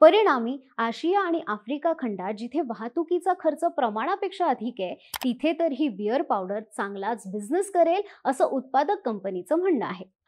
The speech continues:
पण आता हे ऐकून खूपच जास्त एक्साइट होऊ नका किंवा खूप जास्त स्वप्न पण रंगवू नका, कारण सध्या ही बिअर पावडर एकतर अल्कोहोल विरहित आहे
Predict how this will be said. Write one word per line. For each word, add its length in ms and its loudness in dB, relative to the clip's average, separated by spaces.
पण 100 8
आता 220 8
हे 200 2
ऐकून 500 6
खूपच 440 2
जास्त 280 4
एक्साइट 480 0
होऊ 140 0
नका 320 2
किंवा 280 0
खूप 260 2
जास्त 240 2
स्वप्न 400 0
पण 240 0
रंगवू 260 0
नका, 360 0
कारण 340 0
सध्या 480 -2
ही 160 2
बिअर 340 -2
पावडर 400 0
एकतर 380 2
अल्कोहोल 600 2
विरहित 420 0
आहे 220 4